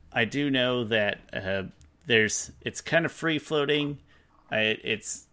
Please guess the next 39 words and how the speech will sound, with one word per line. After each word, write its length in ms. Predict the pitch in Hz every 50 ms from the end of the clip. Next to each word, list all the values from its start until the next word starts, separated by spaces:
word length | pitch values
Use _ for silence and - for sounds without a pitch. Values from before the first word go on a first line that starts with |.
| _ -
I 100 | 117 113
would 180 | 131 139 131
compare 240 | - 120 104 127 131
it 100 | 120 -
to 80 | - 113
Gravitar, 720 | 107 127 123 120 120 123 127 - - 120 117 117 120 123
like, 200 | 117 117 113 107
on 80 | 117 117
the 160 | 113 110 110
Atari 240 | 110 - 117 113 107
twenty-six 380 | - 113 113 107 - 117 104 -
hundred. 260 | 117 104 104 101 113
It 40 | 110
was, 160 | 110 95 -
like, 160 | 107 101 -
a 40 | 120
little 180 | 117 117 113
bit 160 | 107 - 127 117
of 160 | 113 - 123
resource 600 | 123 123 120 - - 127 120 117 113 - - -
management, 580 | - 123 120 117 113 110 101 113 120 120 -
finding, 320 | - 131 123 113 117 117 117
gathering, 440 | 110 117 110 107 110 110 107 110 113
exploration, 840 | 113 117 - - - 113 107 113 117 - - 113 110 110 107 -
shooting. 560 | - - - 135 127 117 117 117 113 117 117 - - - - _ _ _ _ _ _
But 120 | 131 127
at 140 | 123 123 120
its 180 | 117 - - -
core, 540 | - - 180 147 120 113 110 120 127 123 - _ - - - - - - _ -
it's 200 | - - - -
still 640 | - - - - 123 110 107 107 104 101 101 - - -
a 140 | - 107 95
shooter, 480 | - - - 131 120 113 104 104 104 104 -
and 140 | - 113 110
it 100 | 110 -
can 140 | - 113 104
sound 400 | - - - 151 156 156 151 139
pretty 200 | - 156 139 117
intimidating. 760 | 110 104 - - 127 117 117 110 110 107 107 110 107 107 107